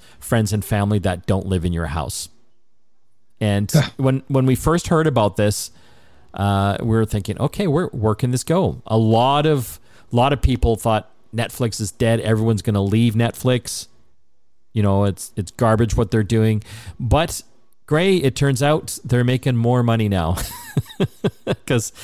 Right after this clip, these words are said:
Speaker 1: if you want to share your account, you can pay extra to add some, uh, some users. And they,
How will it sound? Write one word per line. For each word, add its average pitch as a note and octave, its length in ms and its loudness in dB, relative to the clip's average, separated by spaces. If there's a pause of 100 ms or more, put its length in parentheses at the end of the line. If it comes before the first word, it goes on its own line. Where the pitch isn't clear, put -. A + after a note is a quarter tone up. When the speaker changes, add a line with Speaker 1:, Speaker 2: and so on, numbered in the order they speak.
(280)
Speaker 1:
if C#3 220 0
you D3 100 4
want D3+ 220 0
to C#3 80 0
share D3 340 0
your D#3+ 160 2
account, D3 360 0
you C3 100 2
can C#3 260 0
pay C#3+ 340 0
extra G#2+ 480 -2 (180)
to A2+ 180 0
add G#2 300 0
some, F#2+ 340 0
uh, F#2 220 2
some G#2 200 -2
users. G2+ 400 0 (360)
And C3+ 200 2
they, C#3 220 0